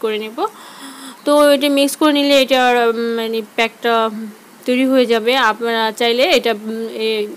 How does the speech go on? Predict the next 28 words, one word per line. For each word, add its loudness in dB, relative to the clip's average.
সপ্তাহে -2
দুই 0
দিন -2
বা 0
তিন -4
দিন, -4
আহ, 2
ব্যবহার 0
করতে -2
পারেন। -2
যাদের 0
বেশি -2
লাল 0
দাঁত, 0
আহ, 0
তারা 2
চার 0
থেকে -2
পাঁচ -2
দিন -6
ব্যবহার -4
করতে -8
পারেন। -2
সকালে, -2
উম, 0
ঘুম -2
থেকে -4
উঠে 0